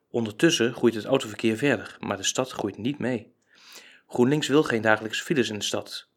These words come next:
Om die reden verleiden we automobilisten die korte ritjes maken om voor een ander vervoermiddel te kiezen.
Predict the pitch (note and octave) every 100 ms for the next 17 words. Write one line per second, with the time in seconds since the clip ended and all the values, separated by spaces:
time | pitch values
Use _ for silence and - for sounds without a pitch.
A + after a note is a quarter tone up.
0 | _ - C#3 C#3+ A#3 G#3 F#3 F3 D#3+ A#2+
1 | B2+ C#3 B2+ B2 B2 A#2+ A#2 A2+ C#3 -
2 | A#2 A2+ A2+ A2 A2 E3+ E3 D#3+ C#3 C#3
3 | - A2+ G#2 G#2+ G#2 - D3 D3+ D#3 C#3
4 | A2+ G2+ G2+ - G#2 G2+ -